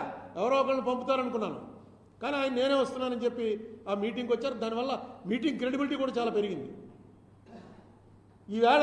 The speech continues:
నేను పవన్ కళ్యాణ్ గారికి మీ ద్వారా రిక్వెస్ట్ చేసేది, ఒకసారి చంద్రబాబు నాయుడు గారు కూడా అభ్యంతరం లేదనే చెప్పాడు. నాకు అభ్యంతరం లేదు కాదు, ఆయన స్టన్ అయిపోయాడు నేను వివరిస్తుంటే. నేను, అల్లుబాబి, చెరుకూరు రామారావు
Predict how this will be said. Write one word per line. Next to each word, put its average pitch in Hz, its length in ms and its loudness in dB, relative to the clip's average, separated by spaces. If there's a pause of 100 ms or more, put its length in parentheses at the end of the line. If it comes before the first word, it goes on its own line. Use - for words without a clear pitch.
నేను 277 180 4
పవన్ 262 220 2
కళ్యాణ్ 262 340 4
గారికి 254 240 0
మీ 233 60 0 (100)
ద్వారా 240 240 4
రిక్వెస్ట్ 220 300 -4
చేసేది, 247 260 0
ఒకసారి 247 300 -4
చంద్రబాబు 247 340 0
నాయుడు 269 180 0
గారు 262 140 0
కూడా 285 120 0 (360)
అభ్యంతరం 262 480 6
లేదనే 269 320 6
చెప్పాడు. 262 240 2
నాకు 226 160 2
అభ్యంతరం 254 360 -2
లేదు 262 100 -4
కాదు, 254 220 -4 (400)
ఆయన 214 180 2
స్టన్ 240 280 0
అయిపోయాడు 277 380 6
నేను 220 160 0
వివరిస్తుంటే. 220 460 -4 (1300)
నేను, 247 260 6 (180)
అల్లుబాబి, 247 500 2 (420)
చెరుకూరు 220 420 2
రామారావు 247 380 4